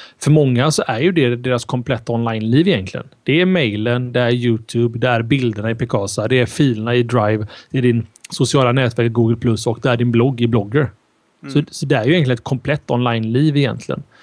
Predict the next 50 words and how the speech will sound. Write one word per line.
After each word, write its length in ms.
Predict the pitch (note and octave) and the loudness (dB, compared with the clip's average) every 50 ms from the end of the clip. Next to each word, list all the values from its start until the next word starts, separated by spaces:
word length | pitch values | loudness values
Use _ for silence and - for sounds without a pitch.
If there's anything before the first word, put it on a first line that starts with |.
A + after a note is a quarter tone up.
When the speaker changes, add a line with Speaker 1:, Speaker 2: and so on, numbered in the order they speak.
| - - - _ _ - | -20 -20 -20 _ _ -2
Speaker 1:
eh, 220 | A#2 A2 A2 A#2 | 0 0 0 0
som 200 | - - - A2+ | -2 -4 -2 -2
man 160 | G#2+ G#2+ G#2+ | -2 -2 -2
kan 140 | G#2+ A#2 G#2+ | -2 -2 -2
få 100 | - B2 | -2 -2
tillgång 360 | A#2+ - A2+ G#2+ G#2+ G#2+ A2 | -2 -2 -2 -2 -2 -4 -4
till 140 | A2 - D#2 | -2 -2 -2
då. 140 | C#2 - - _ _ _ _ _ - - - - _ _ | -2 -2 -6 _ _ _ _ _ -20 -18 -18 -20 _ _
Så 160 | - - - | -4 -2 -2
att, 220 | - - _ - | -2 -2 _ -2
eh, 220 | - C2+ C#2 C#2 C#3+ | 0 2 2 2 2
nej, 120 | D#3 F#3 | 2 2
men 200 | G#3+ G#3+ A#3 - | 2 2 2 2
alltså, 340 | G#3+ F#3+ - G#3+ G#3 G3+ G3+ G3 G#3 F#3+ | 2 2 2 2 2 2 2 0 0 0
man 160 | F3+ F3+ F#3 F#3+ | 0 2 2 4
ger 180 | F3 E3+ E3 | 4 4 4
mig 200 | D#3+ E3 F3 F3 | 2 0 0 -2
själv 400 | E3+ E3 F#3+ G3+ G3+ F#3 F#3 F#3+ | -2 -2 -4 -4 -4 -6 -8 -6
frågeställningen 600 | D#3 - F3+ D#3+ C3+ B2+ A#2+ C#3 B2+ C3+ C3+ C3 C3+ | -4 -2 -2 -2 -2 -2 -2 -2 -2 -2 -2 -2 0
här, 80 | B2+ | -2
så 100 | A#2+ - | -2 -4
tycker 200 | - F#3+ F3+ A3+ | -4 -4 -4 -4
jag 40 | A3+ | -4
att 60 | G#3+ | -2
det, 120 | - G#3+ F#3 | -2 -2 0
det 100 | F#3+ A3+ | 2 2
är 40 | |
bra 260 | F#3+ D#3+ F3 G#3 G#3 D3+ | 2 2 2 2 2 0
liksom. 260 | B2+ - - A2 A#2+ | 0 -2 -6 -8 -8
Jag 100 | B2 B2 | -8 -8
tycker 200 | E3 D#3+ F3+ F3+ | -6 -4 -2 0
det 60 | F3 | 0
är 60 | F3 | 0
bra 280 | E3 D3+ D#3+ D#3+ E3 D#3 | 0 2 2 2 2 2
att 100 | D3+ - | 0 0
någon 280 | D#3+ E3 F3 F3 E3+ | 0 0 0 0 -2
stor 300 | D3+ - - E3 C3+ B2+ A#2 | -4 -6 -6 -6 -6 -6 -8
spelare 420 | - - - C#3+ B2+ A2+ A#2+ C#3 C3+ | -8 -6 -2 -2 0 0 0 0 0
faktiskt 480 | - C#3+ A#2+ - A#2+ A2 - - - - - - - _ _ _ | 0 -2 -4 -4 -6 -8 -8 -10 -18 -20 -20 -20 -20 _ _ _
tänker 600 | - - D#3+ C#3 C3 A#2 - - C#3 C3+ C#3 D#3 | -4 -2 -2 0 -2 -2 -2 0 0 0 0 0
lite 400 | C#3 C#3 D3+ D#3+ C#3+ B2 - - | 0 2 4 4 2 2 0 -2
längre 440 | C3+ C#3+ C3+ A#2+ A2+ A2 A#2 C3+ D3 | 0 0 0 0 0 0 0 0 0
än, 240 | - C3 B2 B2 B2 | 0 -2 -2 -2 -4
än 300 | - C3+ B2+ A#2+ A#2+ C3+ | -4 -4 -4 -4 -4 -6
det, 300 | - - - D3 - C#3+ | -8 -10 -10 -8 -8 -6
det, 200 | D#3+ C#3+ C3 B2 C#3+ - - - - - | -2 -2 -2 -2 -4 -8 -14 -14 -8 -2
livet 480 | D3 D3+ C#3 B2 A2 A#2+ C#3+ - - | 0 2 2 2 2 0 -2 0 0
vi 60 | C#3+ | 2
lever 320 | C#3 C3+ C3 A#2 A2+ C3 D3+ | 2 2 2 2 2 2 0
liksom. 360 | C#3+ - - B2 A#2+ - | 0 -2 -4 -8 -12 -12